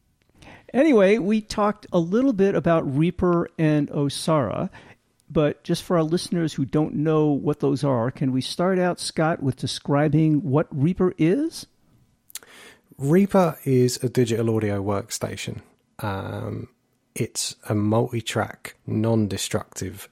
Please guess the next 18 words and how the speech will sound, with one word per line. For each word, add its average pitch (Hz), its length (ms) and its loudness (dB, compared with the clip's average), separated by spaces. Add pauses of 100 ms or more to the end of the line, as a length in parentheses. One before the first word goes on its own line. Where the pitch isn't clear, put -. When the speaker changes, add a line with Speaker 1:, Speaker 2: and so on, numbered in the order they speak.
Speaker 2:
editor 95 420 -10 (180)
for 92 380 -6
audio 101 440 -2 (140)
and 92 340 -6
to 92 460 -8
some 143 220 0
extent - 320 -4
video 98 380 -2
as 95 140 -10
well. 101 260 -8 (840)
And 117 220 2
so 117 220 2
to 117 200 -2
break 127 400 0
all 117 80 0
that 101 200 -4
jargon 98 420 -2
down, 95 400 -2